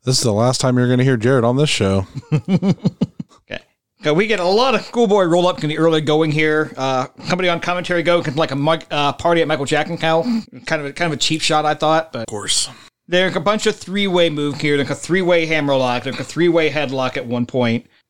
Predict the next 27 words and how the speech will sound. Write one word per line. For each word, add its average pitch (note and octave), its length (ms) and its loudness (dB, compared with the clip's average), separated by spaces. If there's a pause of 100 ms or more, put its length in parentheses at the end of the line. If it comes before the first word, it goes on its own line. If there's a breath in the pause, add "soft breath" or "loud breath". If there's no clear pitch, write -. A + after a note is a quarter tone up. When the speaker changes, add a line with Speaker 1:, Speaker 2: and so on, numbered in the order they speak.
(160)
Speaker 2:
At F#3+ 120 0
one D4+ 200 2
point, A3+ 240 0
Kushida G#3+ 440 0
proved A3 220 -4
to F3 80 -4
be F#3+ 80 4
the E3+ 80 0
smartest E3+ 420 -2
man E3+ 160 0
in D#3+ 60 2
the D3+ 80 0
match. D3+ 240 0
He's A3 80 -4
just - 220 -2
going E3+ 180 2
to - 80 -14
the D3+ 100 0
outside D3+ 440 -2
and D3+ 80 -6
it's C#3+ 100 -10
like, D3 160 -6
"Okay, B3 140 -2
you C#4 180 -4
two B3 160 2
guys D#3+ 300 0
go. A2+ 260 -6